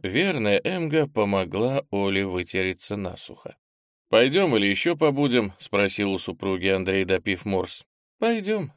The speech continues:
кивнула Джиса и первой начала одеваться. "А с тайной службой что решил? Согласишься стать там советником?" "Подумаю ещё, но скорее да, чем нет". Немченко решил обойтись лишь подштанниками и нательной рубашкой,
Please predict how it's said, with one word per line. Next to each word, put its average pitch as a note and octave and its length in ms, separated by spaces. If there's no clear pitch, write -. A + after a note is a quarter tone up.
кивнула G2 500
Джиса B2+ 640
и A2+ 160
первой F#3+ 420
начала G2 480
одеваться. F#2 600
"А B2+ 220
с - 120
тайной F#3+ 320
службой F3 380
что E3+ 200
решил? E3+ 400
Согласишься G3 720
стать B2 300
там A2 160
советником?" G2 720
"Подумаю A2+ 580
ещё, F#2 440
но A#2+ 240
скорее B2+ 420
да, C3 160
чем - 260
нет". - 320
Немченко G#2+ 560
решил G2+ 340
обойтись G2 640
лишь A2+ 300
подштанниками A#2+ 1000
и B2 160
нательной A2+ 560
рубашкой, - 560